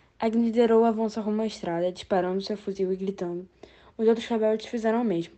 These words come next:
Deng ia se levantar, mas Thomas o puxou de volta para o chão.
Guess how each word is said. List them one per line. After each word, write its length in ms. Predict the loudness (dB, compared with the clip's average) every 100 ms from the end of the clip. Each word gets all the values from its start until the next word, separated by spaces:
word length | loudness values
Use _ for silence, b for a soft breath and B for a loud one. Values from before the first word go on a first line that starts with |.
| _ _ -8
Deng 340 | 0 2 2
ia 100 | 0
se 140 | 0 0
levantar, 500 | 0 0 -2 -6 -10 _ b b b -2
mas 200 | -2 2
Thomas 260 | 2 2
o 60 | 0
puxou 280 | -4 0 0
de 120 | 2
volta 280 | 0 -2 -2
para 200 | -2 -2
o 40 |
chão. 280 | -4 -10